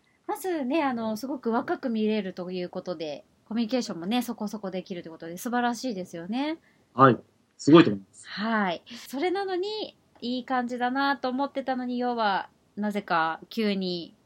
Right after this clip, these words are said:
Speaker 1: 連絡が取れなくなってきたっていうことですよね。
Speaker 2: そうですね。
Speaker 1: これね、整いました。
Speaker 2: 整いました？
Speaker 1: 整いましたね。
Speaker 2: はい、何でしょう？
Speaker 1: は-、はい。私これすぐ聞いて、理由が分かったんですけど、二つあるんですね。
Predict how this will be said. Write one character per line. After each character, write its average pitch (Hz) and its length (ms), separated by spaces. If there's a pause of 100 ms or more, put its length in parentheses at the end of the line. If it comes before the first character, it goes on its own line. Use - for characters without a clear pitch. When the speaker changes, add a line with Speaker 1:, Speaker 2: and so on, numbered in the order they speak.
Speaker 1:
連 208 140
絡 190 200
が 185 80
取 214 180
れ 226 60
な 196 100
く 185 80
な 180 120
っ 175 40
て 160 80
き 151 60
た 262 140
っ 302 80
て 220 80
い - 20
う 180 40
こ 180 60
と 175 100
で 160 100
す 160 80
よ 147 100
ね。 220 340 (440)
Speaker 2:
そ - 100
う 135 60
で 127 80
す - 100
ね。 113 100 (540)
Speaker 1:
こ 208 80
れ 180 140
ね、 180 580 (500)
整 196 400
い 160 60
ま 165 140
し - 100
た。 - 80 (520)
Speaker 2:
整 220 360
い 214 60
ま 190 100
し - 80
た？ - 80
Speaker 1:
整 294 440
い - 40
ま 320 60 (100)
し 214 80
た 196 160
ね。 214 320 (480)
Speaker 2:
は 139 160
い、 113 140
何 156 160
で 127 80
し 120 100
ょ - 40
う？ - 140
Speaker 1:
は-、 214 60
は 208 200
い。 165 60
私 381 300
こ 427 140
れ 427 120
す 403 220
ぐ 277 220 (120)
聞 247 200
い 214 40
て、 247 460
理 247 100
由 269 120
が 254 80
分 233 180
か 247 60
っ 226 100
た 190 100
ん 170 60
で 165 80
す - 80
け - 80
ど、 165 80
二 339 240
つ 330 220
あ 254 180
る 214 80
ん 185 60
で 139 80
す - 100
ね。 170 220